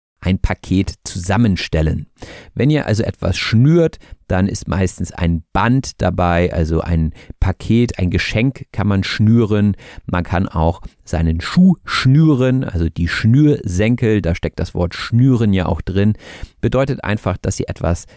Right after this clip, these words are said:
zusammenbindet und dementsprechend ein gutes Paket anbieten könnt. Gerald hat also ein passendes Paket für seine Leserschaft geschnürt. Und wenn eine Person, die das Buch liest, zufrieden ist, dann sagt sie vielleicht über das Buch:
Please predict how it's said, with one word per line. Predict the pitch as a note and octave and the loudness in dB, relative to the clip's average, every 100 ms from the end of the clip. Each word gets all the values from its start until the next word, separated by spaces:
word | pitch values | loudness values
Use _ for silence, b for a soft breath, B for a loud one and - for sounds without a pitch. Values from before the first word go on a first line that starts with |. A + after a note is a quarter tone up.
| b | b
zusammenbindet | - G#2 A#2 D3 A#2+ F#2 B2 C3+ A#2+ A2+ | -2 0 2 2 0 2 2 4 2 0
und | - F#2+ F#2 - | -4 0 0 0
dementsprechend | - F#2 F2+ F2 - E2+ F2+ E2 - | -4 0 0 0 -4 -6 -4 -6 -6
ein | E2 E2 D#2+ b b | -2 -2 -2 b b
gutes | D#3 F#3 D#3+ - | 0 2 0 0
Paket | - - - F#2 - - | -2 -2 0 0 -2 -4
anbieten | G#2 B2 G#2 G2 E2+ | 2 2 2 0 -4
könnt. | - D#2 - - - _ _ | -4 -4 -4 -10 -20 _ _
Gerald | - C#3 E3+ D#3 | -4 -2 0 0
hat | A2 - | -2 -2
also | G2 G2 | 0 0
ein | - E2+ | -2 -2
passendes | - A2+ G#2+ F#2+ | 0 0 0 0
Paket | - E2 - F2+ F#2+ - B - | 0 -2 0 0 0 -6 B -10
für | - F#3+ | 0 0
seine | C3+ G#2 A#2+ | 2 0 2
Leserschaft | G2+ G#2 G2+ - - - - | 2 2 0 -2 -4 -4 -2
geschnürt. | B2 - B2 - - _ _ _ _ - | -2 2 2 2 -4 _ _ _ _ -4
Und | G#2 A#2 | -2 0
wenn | C#3 | 0
eine | A#2 C3+ | 2 2
Person, | A#2+ A2+ G2+ B2 B2 | 2 2 2 2 2
die | G2 | 0
das | G2 - | 0 -2
Buch | - A2+ | -2 0
liest, | F#2+ G#2+ - - | 4 4 2 -6
zufrieden | - G#2 - G#2+ D#3+ C#3+ | -4 -4 -2 0 2 2
ist, | A2 A2 G2+ - B B - | 2 2 0 -8 B B -4
dann | A2+ C#3 | 0 0
sagt | A#2 A2+ - | 0 -2 -2
sie | G#2 | -4
vielleicht | G2+ F#2+ F#2 | -2 -2 -2
über | - F#2+ | -2 -2
das | F#2 F#2 | 0 -2
Buch: | - G2+ F#2+ | 0 2 0